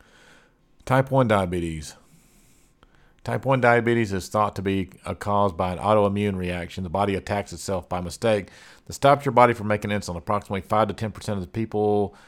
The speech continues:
who have diabetes have type one. Symptoms of type one diabetes often develop quickly. It's usually diagnosed in children, teens, and young adults. If you have type one diabetes, you'll need to take insulin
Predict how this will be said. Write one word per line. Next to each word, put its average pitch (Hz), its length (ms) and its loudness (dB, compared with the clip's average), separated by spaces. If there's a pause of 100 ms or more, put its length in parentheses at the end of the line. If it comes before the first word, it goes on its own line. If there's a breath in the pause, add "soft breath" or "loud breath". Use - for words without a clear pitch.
(240 loud breath)
who 127 180 0
have 104 340 0
diabetes 101 520 0
have 92 180 -6
type 101 260 -6
one. 98 380 -6 (840 soft breath)
Symptoms 131 480 -2
of 92 120 -6
type 110 300 -4
one 107 160 -2
diabetes 98 420 -2
often 95 460 -6
develop 82 380 -6
quickly. 117 400 0
It's 92 200 -8
usually 104 280 -4
diagnosed 92 500 -6
in 87 80 -12
children, 104 420 -4
teens, 98 300 -6
and 92 100 -6
young 92 200 -6
adults. 87 420 -6
If 78 140 -16
you 113 60 -4
have 107 100 -4
type 113 240 -4
one 110 120 -4
diabetes, 101 480 -2
you'll 101 120 -6
need 101 160 -8
to 104 80 -6
take 95 100 -6
insulin 107 400 -8